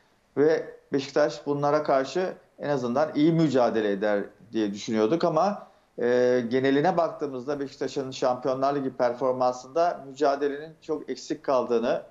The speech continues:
gördük. Özellikle dün akşam ben Beşiktaşlı oyuncuları tamamen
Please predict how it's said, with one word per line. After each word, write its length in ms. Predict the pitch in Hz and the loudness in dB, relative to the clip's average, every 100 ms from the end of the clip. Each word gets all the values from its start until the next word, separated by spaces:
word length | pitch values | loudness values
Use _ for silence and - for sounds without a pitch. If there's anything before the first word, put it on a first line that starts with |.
| _ - | _ -2
gördük. 420 | 123 117 120 180 - _ _ _ - | 2 2 0 -4 -8 _ _ _ -6
Özellikle 500 | 120 143 160 156 139 | 0 2 2 0 0
dün 100 | 160 | 0
akşam 520 | 156 - 156 185 185 - _ _ _ | 0 0 -2 -2 -8 -20 _ _ _
ben 220 | 139 139 | -4 -4
Beşiktaşlı 580 | 139 143 - 139 135 139 | -4 -4 -2 -2 -2 -2
oyuncuları 600 | 139 147 139 120 127 160 - - | 0 0 0 2 2 0 -2 -6
tamamen 600 | 147 147 135 131 151 160 | -2 2 2 0 -2 -6